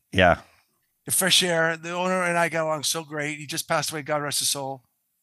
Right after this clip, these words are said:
Speaker 2: That's another thing. I, we're gonna jump around. I told you in this
Speaker 1: Yeah.
Speaker 2: book. I was reading. I was listening to it again for the first time.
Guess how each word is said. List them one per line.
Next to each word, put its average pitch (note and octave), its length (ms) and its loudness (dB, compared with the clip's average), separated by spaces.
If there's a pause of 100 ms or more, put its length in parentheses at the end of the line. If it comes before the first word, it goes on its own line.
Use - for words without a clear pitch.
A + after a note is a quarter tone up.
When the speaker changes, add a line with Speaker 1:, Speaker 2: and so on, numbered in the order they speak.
(320)
Speaker 2:
That's D#3 160 -4
another F3 160 -2
thing. E3 100 -2
I, D3 160 -2 (180)
we're D#3+ 100 -8
gonna D#3+ 100 -4
jump D#3 180 -6
around. D3 220 -4
I C#3 40 -2
told C#3 220 -6
you B2+ 140 -12 (240)
in D#3 80 -10
this D#3+ 100 -2
Speaker 1:
Yeah. E3 80 0
Speaker 2:
book. D#3+ 220 -4
I D3 80 -6
was C3+ 160 -10
reading. D3+ 260 -8
I D3 80 -2
was C#3+ 140 -8
listening C#3+ 180 -10
to D3+ 80 -8
it C#3+ 80 -10
again D3 240 -4
for C#3 80 -8
the C3+ 80 -10
first C#3+ 220 -8
time. D#3 320 -2